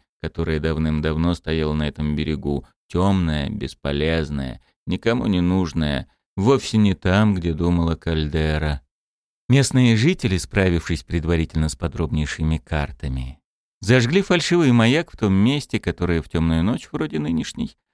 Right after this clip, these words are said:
могло вполне сойти за то, что обозначено на карте. Затем, заманив какой-нибудь поезд в узкий проход,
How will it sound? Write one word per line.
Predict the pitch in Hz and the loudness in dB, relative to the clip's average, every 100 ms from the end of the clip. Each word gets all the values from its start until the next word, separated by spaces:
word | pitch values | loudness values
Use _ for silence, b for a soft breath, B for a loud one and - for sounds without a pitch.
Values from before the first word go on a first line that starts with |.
| _ | _
могло | 101 123 127 156 | 0 2 4 2
вполне | - 135 131 143 151 | 2 0 2 0 -2
сойти | 117 110 - 104 | -2 -4 -2 -2
за | 92 95 | 0 -2
то, | - 180 | 0 -2
что | 180 - 95 | -2 -2 0
обозначено | 87 82 104 117 87 82 | 2 2 -2 -2 -2 0
на | 78 | -2
карте. | - 78 76 - 78 - _ _ _ - | -2 -4 -4 -8 -10 -12 _ _ _ -4
Затем, | 104 120 185 208 185 - | 0 2 2 2 0 -2
заманив | 117 135 147 143 | 2 2 2 0
какой-нибудь | 143 135 143 139 135 131 | -2 0 0 0 0 0
поезд | 147 139 127 131 | 2 2 0 -2
в | |
узкий | 135 - 131 | -4 -2 -4
проход, | 139 139 - 208 208 | 0 -2 2 0 0